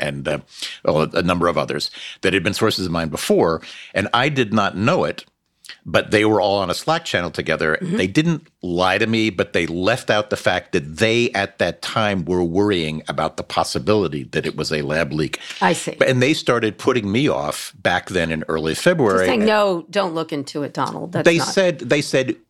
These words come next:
Speaker 2: I've been there.
Speaker 1: "If this had been," 'cause what I was asking them was, and I was, I didn't know they were together. I was asking them separately, but they were comparing my emails to them. I, I, I said, "Is there any way to tell if a virus has been manipulated in a laboratory? Are there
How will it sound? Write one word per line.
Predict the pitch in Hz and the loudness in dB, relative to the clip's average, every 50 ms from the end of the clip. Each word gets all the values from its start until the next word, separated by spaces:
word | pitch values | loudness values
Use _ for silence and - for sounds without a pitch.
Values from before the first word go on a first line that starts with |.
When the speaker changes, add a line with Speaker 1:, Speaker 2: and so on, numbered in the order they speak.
| _ _ - | _ _ 2
Speaker 2:
I've | 196 214 214 | 2 4 4
been | 185 170 147 127 | 2 0 2 2
there. | 127 127 151 - - _ - | 0 -2 -2 -4 -6 _ 2
Speaker 1:
"If | 165 151 - - | 2 2 2 2
this | 190 196 190 - | 0 0 2 2
had | - 170 147 139 131 | 0 -2 -2 0 0
been," | 147 139 131 120 120 - | 0 0 0 0 -4 -4
'cause | - - - 131 - - | -4 -2 -2 -2 -2 -2
what | 135 143 156 | -2 0 0
I | 185 214 | 2 2
was | 190 156 123 | 0 0 0
asking | 143 135 151 147 - - 107 87 87 | 0 -2 -2 -2 0 0 -2 -2 -2
them | - 120 95 92 87 87 92 | -6 -4 -2 -2 -2 0 0
was, | 87 87 85 78 78 80 78 - - - - - - - - - - - _ _ _ - | 0 2 2 2 2 0 -2 -6 -10 -12 -16 -20 -20 -20 -20 -20 -20 -20 _ _ _ -2
and | 104 110 | 0 0
I | |
was, | 110 107 107 - - | 2 0 0 0 0
I | 107 | 0
didn't | 101 - 139 131 143 120 | 2 2 2 4 4 4
know | 117 117 | 4 2
they | 101 101 90 | 2 0 -2
were | 87 | -2
together. | 90 131 143 98 78 82 | 0 0 0 0 0 0
I | |
was | 87 85 | 0 0
asking | 98 95 - - 90 80 | 0 -2 -2 -2 -4 -4
them | 85 82 | -4 -4
separately, | - - 208 208 - 87 73 78 | -2 -2 0 0 0 0 -2 -2
but | 78 76 - | -2 -2 -2
they | 87 85 | -2 -2
were | 78 78 | -2 -2
comparing | - 80 - 170 185 143 95 | -4 0 2 2 2 2 2
my | 76 73 71 | -2 -4 -4
emails | 73 76 76 - | -4 -4 -4 -4
to | - 82 | -4 -4
them. | 73 80 78 - | -4 -4 -4 -2
I, | - 90 - - | -2 -2 0 0
I, | 90 - - - | -2 -2 -2 -2
I | 98 | -2
said, | - - 101 90 - | 0 0 -2 0 2
"Is | 147 147 139 139 | 2 2 2 2
there | 165 160 151 - | 0 0 0 0
any | 131 127 127 139 135 | -2 -2 0 0 0
way | 127 110 95 98 98 | 2 2 2 2 0
to | - - - - | -2 -4 -8 -10
tell | - - - - - - 92 80 78 76 - | -8 -6 -2 0 0 2 2 2 0 0 -2
if | 98 98 - | -2 -2 0
a | 107 92 | -2 0
virus | 80 95 87 87 92 92 - - | 2 2 2 2 2 0 0 -2
has | 82 80 - | -2 -2 -2
been | - 90 85 | -2 -2 0
manipulated | 87 85 98 107 - 98 85 76 80 80 82 87 - | 0 0 -2 -2 -2 -2 -2 -2 -2 -2 -2 -2 -2
in | 101 95 | -2 -2
a | 98 101 | 0 0
laboratory? | 135 165 160 107 90 - - - 62 58 - | 0 0 0 -2 -6 -8 -8 -10 -10 -4 0
Are | - 104 101 | 2 2 2
there | 98 104 95 95 90 | 2 2 2 0 0